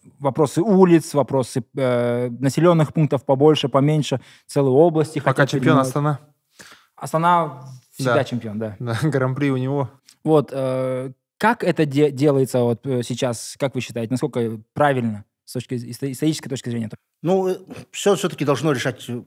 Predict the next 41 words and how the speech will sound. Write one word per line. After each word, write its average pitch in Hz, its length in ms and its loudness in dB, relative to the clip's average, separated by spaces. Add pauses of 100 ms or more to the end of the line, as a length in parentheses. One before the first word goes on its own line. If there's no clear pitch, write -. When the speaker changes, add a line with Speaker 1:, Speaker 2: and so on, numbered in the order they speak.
(100)
Speaker 3:
население, 139 480 0
Speaker 2:
Да, 113 80 0
Speaker 3:
раз. 117 240 0 (200)
Speaker 2:
да. 117 200 -6
Speaker 3:
Второй 214 320 6
момент, 170 320 2
что - 220 -4
на 143 80 2
самом 185 300 4
деле, 139 320 0 (280)
если 196 220 0
вы 190 60 0
кого-то 175 280 0
переименовываете, 143 720 0
вы 107 120 -2
должны 160 340 2
этих 139 300 -6
людей 151 440 0 (220)
давать, 127 480 2 (380)
м, 117 140 -20 (400)
про 127 120 -2
них 139 180 -2
информацию. 117 540 -4
Я 143 100 4
думаю, 190 220 4
что 156 360 0 (300)
если 190 200 2
мы 208 80 4
возьмем 170 260 4
вот 135 160 -2
эти 120 100 -6
две 127 160 2
тысячи 170 300 -2
улиц, 143 400 0
э, 117 200 -2 (100)
Алматы, 131 560 -2
Speaker 1:
Мгм. 147 240 -4 (100)
Speaker 3:
должна 220 260 4
быть 202 100 -4
какая-то - 200 2
книга, 120 440 0